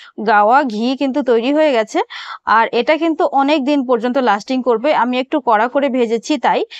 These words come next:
আর এই ঘিটাকে আপনি, আহ, বিনা ফ্রিজে ছ মাস থেকে সাত মাস পর্যন্ত স্টোর করে খেতে পারেন, ইউজ করতে পারেন, কোনো খারাপ হয় না এটা।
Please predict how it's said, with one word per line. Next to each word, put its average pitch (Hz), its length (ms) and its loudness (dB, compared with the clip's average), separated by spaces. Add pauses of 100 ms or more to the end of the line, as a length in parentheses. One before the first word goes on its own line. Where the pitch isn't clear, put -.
(320)
আর 220 400 2
এই 254 480 2
ঘিটাকে 262 560 0
আপনি, 294 500 2
আহ, 233 240 0
বিনা 240 380 2
ফ্রিজে 277 480 0
ছ 320 140 -8
মাস 240 320 0
থেকে 294 240 -2
সাত 247 260 -2
মাস 254 200 -2
পর্যন্ত 233 400 -2
স্টোর 233 340 0
করে 254 200 0
খেতে 247 280 -2
পারেন, 240 320 0
ইউজ 240 280 -2
করতে 233 280 -2
পারেন, 226 280 0
কোনো 254 240 -2
খারাপ 226 400 0
হয় 220 160 0
না 214 180 -2
এটা। 196 200 -2